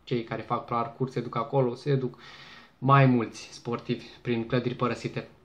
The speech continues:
Ăsta e unul dintre reportajele pe care eu le-am dat, pentru că m-ați întrebat foarte mult dacă am apărut pe la televizor sau chestii de genul.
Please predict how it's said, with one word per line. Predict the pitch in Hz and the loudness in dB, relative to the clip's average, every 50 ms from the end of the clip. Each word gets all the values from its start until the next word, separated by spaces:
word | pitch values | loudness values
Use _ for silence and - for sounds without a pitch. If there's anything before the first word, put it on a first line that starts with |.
| _ _ | _ _
Ăsta | 180 190 185 - 180 | 0 0 4 6 8
e | 170 | 8
unul | 170 170 170 165 | 8 8 6 6
dintre | 160 156 147 143 147 143 139 135 139 - | 6 4 4 6 6 6 6 6 4 0
reportajele | - 156 143 139 143 139 - 156 147 131 131 135 | 2 2 4 4 4 4 6 6 6 6 6 4
pe | 135 - | 0 0
care | 135 139 131 123 | 2 2 4 4
eu | 135 139 135 | 6 6 6
le-am | 131 123 120 120 | 6 4 2 4
dat, | 117 147 151 156 147 - | 6 6 6 6 4 2
pentru | - 156 156 147 143 - | 0 2 2 2 0 0
că | - 151 147 147 151 - - - _ _ | 0 0 2 2 2 0 -6 -14 _ _
m-ați | - 147 143 143 147 | 2 4 4 4 4
întrebat | 135 143 143 143 143 139 | 2 4 4 4 4 6
foarte | 147 143 139 - 127 | 6 4 4 4 4
mult | 127 147 147 127 - | 6 6 6 8 8
dacă | 156 156 151 147 151 | 8 8 8 6 4
am | 143 143 | 4 4
apărut | 135 135 147 151 147 | 4 4 4 2 4
pe | 151 147 | 4 4
la | 135 135 | 4 4
televizor | - 135 127 123 120 117 131 139 | 2 2 0 0 0 2 2 2
sau | 135 - 139 131 | 2 2 0 -2
chestii | 117 - 143 131 - - 131 | 0 0 0 -2 0 -2 -2
de | 123 | 0
genul. | 120 123 117 113 107 | 0 0 -2 -2 -4